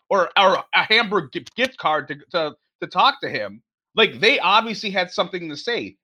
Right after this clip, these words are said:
They were not happy about it. But me personally, yeah, it's, it's, it's freaking March.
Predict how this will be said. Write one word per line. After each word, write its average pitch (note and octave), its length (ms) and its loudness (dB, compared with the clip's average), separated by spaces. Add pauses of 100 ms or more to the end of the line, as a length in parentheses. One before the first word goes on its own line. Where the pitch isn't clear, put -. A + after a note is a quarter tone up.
They G3 160 -2
were G#3 200 -4
not F3 220 -2
happy E3+ 360 -2
about D3 300 0
it. - 60 -10
But E3+ 100 -10
me A3 180 -4
personally, C4 640 -6 (300)
yeah, F#4 300 4 (220)
it's, D4 200 -6
it's, - 260 -8 (360)
it's D#4 260 -6 (120)
freaking E4 320 -6
March. A3+ 580 0